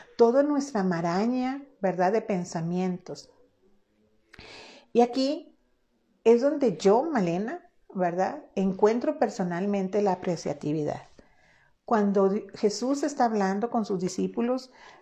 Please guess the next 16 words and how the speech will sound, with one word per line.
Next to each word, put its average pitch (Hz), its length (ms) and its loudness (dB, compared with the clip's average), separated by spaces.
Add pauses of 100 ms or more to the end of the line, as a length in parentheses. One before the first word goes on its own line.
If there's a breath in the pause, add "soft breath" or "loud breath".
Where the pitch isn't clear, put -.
(200 loud breath)
discípulos 262 960 0
<laughs> 240 140 0
de 214 100 6
esa 233 200 2
manera, 208 460 2 (680 loud breath)
y 262 120 8
dice 277 500 4
en 220 140 4
el 208 140 4
versículo 254 1080 0 (380)
veintiséis, 185 920 2 (400)
de 233 480 2
Mateo 208 680 2
seis, 226 840 -2 (380)
versículo 180 640 0
veintiséis, 180 880 -4